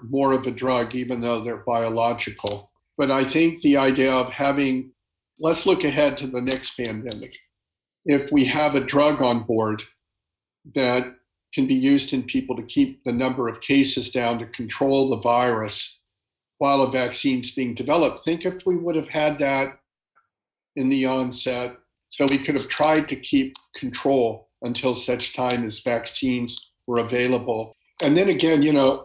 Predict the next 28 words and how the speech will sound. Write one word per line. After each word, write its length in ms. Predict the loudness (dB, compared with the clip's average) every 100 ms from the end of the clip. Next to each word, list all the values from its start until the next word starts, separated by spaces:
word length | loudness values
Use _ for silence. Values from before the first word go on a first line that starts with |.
| -8
<clears throat> 80 | -2
another 440 | 2 4 4 2
potential 560 | 2 -4 -4 -2 0 -2
use 340 | 0 0 0
is 340 | -2 -2 -6 _ _ _ _
as 580 | 0 2 2 0 -4 -8 _ _ -2
variants 580 | 2 4 4 4 2 0
arise 460 | 0 0 0 -2
that 200 | -8 -8
begin 320 | -8 -2 0 0
to 180 | -2 0
escape 500 | -2 0 0 0 -4
from 220 | -6 -4 -2
vaccine 520 | -2 -2 0 0 -2
coverage, 720 | 0 0 0 -6 -6 -10 -12 -20 _ _ -2
then 120 | 2
you 80 | 2
have 180 | 2 -2
a 40 |
drug 440 | 0 2 2 0 -6 -20 _ _ _ -12
that 240 | -6 -4 -4
hopefully 640 | 0 0 0 0 0 0 -4
retains 520 | -6 0 2 2 0
its 160 | -2
sensitivity 720 | -2 -2 -2 -4 -2 -2 -2 -6
to 120 | -8
the 100 | -6
variant. 560 | -4 -2 0 -2 -6